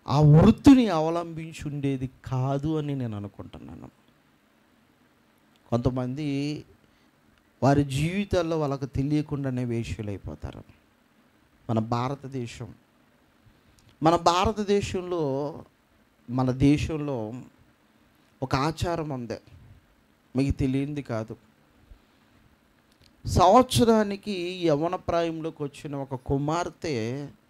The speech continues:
దేవునికి పెళ్లి చేయాలి. వాళ్ళు ఎవరికి చేయాలి? దేవునికి వివాహం చేయాలి. ఈమె ఏంటి? దేవాంగిని, మాతాంగి,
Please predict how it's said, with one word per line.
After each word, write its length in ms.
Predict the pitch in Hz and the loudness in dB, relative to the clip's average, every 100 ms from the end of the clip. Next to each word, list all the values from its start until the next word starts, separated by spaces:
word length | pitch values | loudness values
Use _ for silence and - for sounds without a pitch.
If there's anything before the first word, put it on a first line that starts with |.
| _ _ _ _ | _ _ _ _
దేవునికి 600 | 139 143 196 233 254 262 226 | -4 4 10 10 10 4 0
పెళ్లి 300 | 196 165 156 139 | -4 -6 -8 -8
చేయాలి. 240 | 120 101 | -6 -8
వాళ్ళు 240 | 82 52 50 _ _ _ _ - - _ _ _ _ _ _ _ | -12 -16 -18 _ _ _ _ -20 -20 _ _ _ _ _ _ _
ఎవరికి 400 | 95 117 135 - | -2 0 -2 -8
చేయాలి? 300 | 160 156 233 466 _ _ _ _ _ _ _ _ - | -8 -6 -8 -12 _ _ _ _ _ _ _ _ -4
దేవునికి 640 | 143 190 226 254 247 240 | 6 10 10 10 4 2
వివాహం 520 | 175 165 165 160 165 156 156 | -2 -2 -2 -4 -10 -8 -4
చేయాలి. 260 | 143 127 | -2 -2
ఈమె 320 | 127 175 190 | -2 -4 -6
ఏంటి? 360 | 190 202 214 370 - _ _ _ _ _ _ _ - | -6 -8 -8 -12 -12 _ _ _ _ _ _ _ -18
దేవాంగిని, 1500 | 127 131 139 151 156 156 151 151 143 131 131 123 110 92 73 - _ _ _ _ _ _ - - - | -2 0 2 0 -2 -4 -6 -6 -6 -4 -4 -2 -4 -6 -10 -16 _ _ _ _ _ _ -20 -14 -4
మాతాంగి, 1300 | 127 127 160 - 165 151 151 135 139 135 123 110 | -2 -2 -6 -6 -6 -4 -4 -4 -2 -2 -2 -4